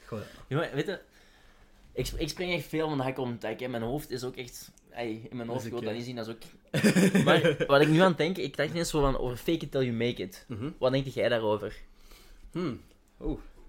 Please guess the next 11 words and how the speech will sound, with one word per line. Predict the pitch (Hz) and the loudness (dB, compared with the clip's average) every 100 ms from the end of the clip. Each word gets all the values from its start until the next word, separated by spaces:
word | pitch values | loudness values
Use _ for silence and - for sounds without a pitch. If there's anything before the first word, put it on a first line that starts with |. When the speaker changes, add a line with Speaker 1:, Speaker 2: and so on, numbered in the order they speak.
| - - - - | -20 -20 -20 -10
Speaker 1:
Ehm. | - 127 139 143 147 147 147 143 - - - - - - - - - - _ | -4 0 0 0 -2 -4 -6 -10 -16 -8 -8 -8 -14 -16 -18 -18 -20 -20 _
Goh, | - 151 | -10 -4
dat | 190 127 | -4 -4
hangt | 131 | -8
er | 175 | -8
vanaf | 107 127 - | -8 -8 -8
dat, | 120 - - - - - - | -10 -10 -14 -20 -18 -16 -12
als | 113 - | -12 -8
je, | 127 120 110 - _ _ _ _ _ _ _ _ - - - _ _ _ _ | -6 -6 -6 -14 _ _ _ _ _ _ _ _ -20 -20 -20 _ _ _ _
in | 131 | -10
welke | 123 120 | -8 -8